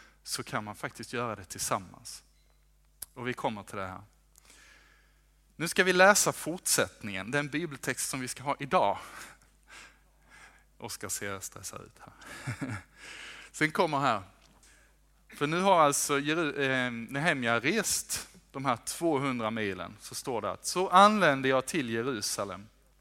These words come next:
När jag hade varit där i tre dagar gick jag om natten ut med bara ett par man. Jag hade inte berättat för någon vad min Gud hade ingivit mig att göra för Jerusalem.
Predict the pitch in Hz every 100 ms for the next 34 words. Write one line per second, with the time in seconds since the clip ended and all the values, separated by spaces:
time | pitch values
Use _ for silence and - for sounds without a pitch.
0 | _ - 143 143 151 151 165 185 160 -
1 | 180 147 143 - 202 143 117 127 170 147
2 | 110 95 - - - - 131 165 214 -
3 | 160 127 131 147 220 - - 190 196 190
4 | 107 - - - 131 123 151 175 123 -
5 | - 147 104 120 139 90 92 - _ _
6 | - - - 147 170 208 208 156 180 190
7 | - - - 151 147 170 180 143 127 131
8 | 135 135 180 135 117 120 120 139 170 139
9 | 107 110 123 113 - 127 131 175 185 170
10 | 156 117 120 107 104 - 87 107 113